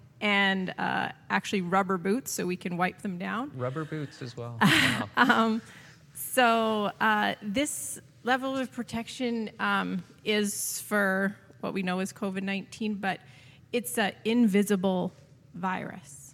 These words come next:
Speaker 1: So we can't see it coming to us. So we wear all of this to protect ourselves and our patients.
Speaker 2: Wow. That's, I, you know, having not, not in that field, uh, in that high call, uh,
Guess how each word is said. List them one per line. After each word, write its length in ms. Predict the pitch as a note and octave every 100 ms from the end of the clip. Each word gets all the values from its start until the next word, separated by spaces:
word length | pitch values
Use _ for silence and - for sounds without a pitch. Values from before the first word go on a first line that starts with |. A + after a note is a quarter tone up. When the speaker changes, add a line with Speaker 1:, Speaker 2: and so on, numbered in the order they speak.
| - - - - -
Speaker 1:
So 200 | - A3
we 100 | A3
can't 300 | A#3 A#3 G#3 -
see 480 | - - - G#3
it 100 | - - - - - -
coming 400 | - A3 F#3+ F3+
to 180 | - G3+
us. 320 | - F#3+ - -
So 480 | - - G#3 F#3 F#3+ -
we 120 | G#3
wear 320 | F#3+ G3+ F#3+ -
all 200 | G3 -
of 120 | F3+
this 320 | F3+ F#3 -
to 160 | - G3+
protect 540 | - F#3+ - G#3 -
ourselves 480 | G#3 - - A3 -
and 100 | A3+ A#3
our 100 | A#3
patients. 440 | - A3 - A#3+
Speaker 2:
Wow. 300 | C3 B2 A2 G2 - - - - - -
That's, 220 | B2+ C#3 -
I, 140 | - G2+ - B2+ A#2+ A#2 G#2+
you 120 | G#2+
know, 180 | F#2+ G2 G2+ - - - -
having 320 | A#2+ C3 B2
not, 380 | A#2 B2+ - -
not 240 | B2 A#2+
in 100 | A#2
that 240 | A2+ G#2+ -
field, 640 | - E3+ B2+ G2+ E3+ - - -
uh, 260 | G#2+ G#2 F#2+
in 80 |
that 160 | A2 G2+
high 260 | A2 B2 A2+
call, 640 | - D3 A#2+ G2 C#3 - - - - - A#2+
uh, 240 | A#2 A2+